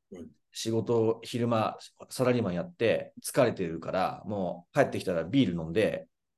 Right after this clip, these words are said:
Speaker 2: 早くYouTube見て寝たいわけじゃないですか。
Speaker 1: <laughs>
Speaker 2: だけど、ぐっとこらえて、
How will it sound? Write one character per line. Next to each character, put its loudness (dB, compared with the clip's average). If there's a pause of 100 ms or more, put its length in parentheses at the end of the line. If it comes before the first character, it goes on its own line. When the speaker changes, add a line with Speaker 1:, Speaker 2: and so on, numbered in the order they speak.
(280)
Speaker 2:
早 4
く -2
YouTube 0
見 0
て -6
寝 -2
た 6
い 0
わ -4
け -4
じ -8
ゃ -6
な -8
い -10
で -12
す -20 (100)
か。 2 (580)
Speaker 1:
<laughs> 4
Speaker 2:
だ 8
け 6
ど、 10
ぐ 4
っ -2
と -4
こ -2
ら 6
え 2
て、 4